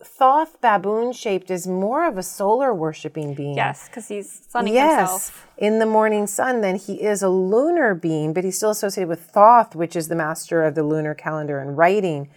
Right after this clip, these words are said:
Speaker 1: Um, but, yeah.
Speaker 2: Well, could, I, I, I don't know too much about the moon in Egyptian religion, but could the moon be seen almost like the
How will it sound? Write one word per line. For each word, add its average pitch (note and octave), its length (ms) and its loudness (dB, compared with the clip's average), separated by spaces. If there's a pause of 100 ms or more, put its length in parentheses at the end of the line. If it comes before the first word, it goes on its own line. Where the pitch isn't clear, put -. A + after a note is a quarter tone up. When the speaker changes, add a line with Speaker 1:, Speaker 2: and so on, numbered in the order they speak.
(440)
Speaker 1:
Um, D3 560 2 (560)
but, F3+ 280 6 (520)
yeah. E3 440 4 (640)
Speaker 2:
Well, C4+ 80 -6
could, B3+ 220 -8 (840)
I, - 180 -6
I, - 160 -4
I - 20 -2
don't G#3+ 140 -6
know G3+ 100 -6
too G3+ 160 -14
much F#3 200 -12
about F#3 300 -6 (520)
the A3+ 140 -4
moon G3+ 340 -8
in G3 180 -12 (280)
Egyptian G#3 360 -10
religion, G3 420 -8
but - 280 -14
could A3+ 140 -20 (160)
the A3+ 60 -6
moon G#3 280 -8
be G3+ 120 -12
seen G#3 300 -10
almost G3 360 -10
like F#3+ 220 -8 (280)
the G#3+ 120 -10